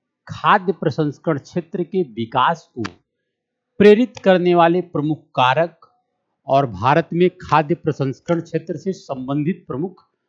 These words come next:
मुद्दे कौन कौन सा है, इस बारे में आप चर्चा कर सकते हैं। तो इस प्रकार सबसे पहला प्रश्न तो यही है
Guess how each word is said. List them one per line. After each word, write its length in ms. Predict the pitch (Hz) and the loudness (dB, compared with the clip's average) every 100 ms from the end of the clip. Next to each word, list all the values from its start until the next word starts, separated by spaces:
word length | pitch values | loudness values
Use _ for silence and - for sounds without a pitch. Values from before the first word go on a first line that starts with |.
| _ _ _ | _ _ _
मुद्दे 460 | 123 143 131 110 143 | -4 -2 0 2 2
कौन 260 | 120 107 95 | 2 -4 -6
कौन 260 | 104 92 | -8 -10
सा 200 | - 85 | -8 -10
है, 300 | 78 82 76 _ _ _ _ _ _ _ _ _ | -8 -12 -14 _ _ _ _ _ _ _ _ _
इस 140 | 135 117 | -8 0
बारे 260 | 143 147 | 2 2
में 100 | 147 | 2
आप 160 | 139 131 | 0 0
चर्चा 420 | 131 113 190 277 _ _ _ - | -2 -2 -2 -4 _ _ _ -6
कर 120 | 113 | -6
सकते 360 | - 87 _ 92 | -6 -14 _ -12
हैं। 400 | 80 87 - 92 _ _ _ _ _ _ - _ _ _ _ _ - - - - - - _ _ _ _ _ _ _ _ _ _ _ _ _ _ _ - | -12 -16 -20 _ _ _ _ _ _ _ -20 _ _ _ _ _ -20 -12 -12 -12 -14 -20 _ _ _ _ _ _ _ _ _ _ _ _ _ _ _ -2
तो 100 | 226 | -2
इस 140 | - | -2
प्रकार 500 | - 196 202 196 220 208 - - 165 - - - - - - _ _ _ _ _ _ _ _ _ _ _ _ _ _ _ _ _ _ _ _ _ _ _ | -4 0 2 2 0 -6 -14 -14 -8 -8 -8 -12 -12 -14 -16 _ _ _ _ _ _ _ _ _ _ _ _ _ _ _ _ _ _ _ _ _ _ _
सबसे 360 | - 196 - | -6 -4 -4
पहला 280 | - 214 220 | 0 2 2
प्रश्न 380 | 220 226 - 202 | -2 -4 -2 -4
तो 140 | 220 | 0
यही 380 | 202 160 147 202 | 2 4 4 2
है 420 | 151 123 - _ | 2 0 -4 _